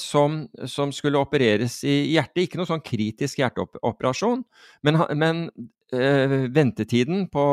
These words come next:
på sykehuset var, var, var enorm. Så han, han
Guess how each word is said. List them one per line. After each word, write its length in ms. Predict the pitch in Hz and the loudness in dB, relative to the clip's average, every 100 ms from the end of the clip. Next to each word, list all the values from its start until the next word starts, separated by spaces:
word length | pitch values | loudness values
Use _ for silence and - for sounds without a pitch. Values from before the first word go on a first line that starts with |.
| 135 135 | 2 0
på 140 | 143 | -4
sykehuset 320 | 156 107 110 117 | -4 -2 -2 0
var, 200 | 107 113 | 2 2
var, 320 | 110 110 110 92 | 4 4 4 2
var 240 | 98 95 | 2 2
enorm. 460 | 107 107 107 110 101 _ - - - - | 2 2 2 0 -4 _ -20 -20 -20 -4
Så 140 | 165 | 0
han, 220 | 160 175 175 - | 2 2 0 -2
han 220 | 156 | -2